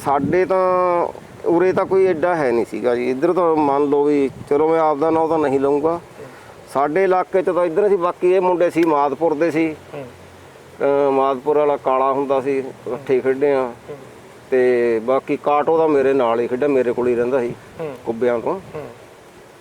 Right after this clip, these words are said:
Speaker 1: ਇਹ ਤਾਂ ਇੱਥੇ ਇਕੱਠੇ ਹੀ ਖੇਡਦੇ ਸੀ ਅਸੀਂ।
Speaker 2: ਹੂੰ।
Speaker 1: ਤੇ ਉਹ, ਉਹ ਟਾਈਮ ਤਾਂ ਇਹੀ ਸੀ, ਕਾਟੋ ਹੀ ਚੰਗਾ ਸੀ। ਕਾਟੋ ਸਾਡੀ ਟੀਮ 'ਚ ਸੀਗਾ,
Speaker 2: ਹੂੰ।
Speaker 1: ਉਰੇ ਮੇਰੇ ਕੋਲ ਹੀ ਰਹਿੰਦਾ ਸੀ ਇੱਥੇ ਹੀ।
Speaker 2: ਹੂੰ।
Speaker 1: ਕਦੇ ਮੈਂ ਇੱਥੇ, ਕਦੇ ਉਹ ਇੱਥੇ ਜਾਣੀ।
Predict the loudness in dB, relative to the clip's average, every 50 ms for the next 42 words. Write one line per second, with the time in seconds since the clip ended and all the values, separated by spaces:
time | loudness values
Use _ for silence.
0 | -20 -20 -20 -20 -14 -8 -6 -4 0 0 0 0 0 0 0 2 4 4 2 0
1 | -2 -6 -8 -6 -4 -4 -4 -2 -2 -2 -2 0 -2 -2 -2 0 0 0 -2 -2
2 | -4 -6 -8 -8 -10 -12 -14 -18 -20 -18 -18 -18 -18 -20 -20 -20 -20 -20 -20 -20
3 | -20 -20 -20 -20 -20 -20 -20 -12 -6 -2 0 0 2 2 0 0 -2 -4 -6 -6
4 | -2 0 0 0 0 0 0 2 2 2 2 2 2 2 2 2 2 2 2 2
5 | 2 0 -2 -4 -2 -2 0 0 0 0 0 2 2 2 4 2 2 0 0 0
6 | 0 0 0 0 0 2 0 0 0 0 0 0 0 0 -2 0 2 0 0 0
7 | 0 -2 -4 -2 -2 -4 -4 -4 -6 -8 -14 -20 -20 -16 -14 -8 -4 0 2 2
8 | 2 2 2 4 4 2 2 2 2 2 2 2 2 2 2 2 0 0 0 0
9 | -2 -2 -2 -4 -4 -4 -4 -6 -8 -12 -18 -16 -16 -16 -16 -16 -20 -20 -20 -20
10 | -20 -20 -20 -20 -12 -6 -2 0 0 2 2 0 0 0 0 0 -2 -2 -2 -4
11 | -4 -2 -2 -2 -2 -2 0 0 0 0 -2 -4 -6 -4 -2 -2 -4 -4